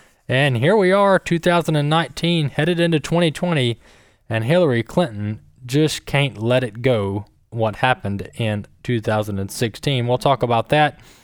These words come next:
We'll also talk about this impeachment sham that is going on in Washington, D C,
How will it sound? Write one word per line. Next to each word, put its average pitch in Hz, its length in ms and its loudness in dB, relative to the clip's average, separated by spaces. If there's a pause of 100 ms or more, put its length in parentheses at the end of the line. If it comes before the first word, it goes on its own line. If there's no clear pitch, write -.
(160)
We'll 156 160 4
also 151 260 4
talk 143 260 2
about 135 300 2
this - 200 -2
impeachment 139 680 -2 (400)
sham 151 760 0
that 127 240 0
is 123 140 -2
going 135 300 2
on 135 320 0
in 120 180 -4
Washington, 123 540 -2
D 117 240 -2
C, 139 480 0